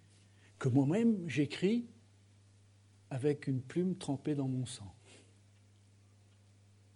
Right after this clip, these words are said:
Se réjouir que nous sommes en Christ.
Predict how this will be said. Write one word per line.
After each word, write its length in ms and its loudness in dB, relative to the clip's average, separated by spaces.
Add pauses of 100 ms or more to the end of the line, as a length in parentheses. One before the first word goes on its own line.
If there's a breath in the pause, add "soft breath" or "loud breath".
(800)
Se 160 10
réjouir 600 10 (240)
que 100 10
nous 140 12
sommes 340 10 (360)
en 80 2
Christ. 500 4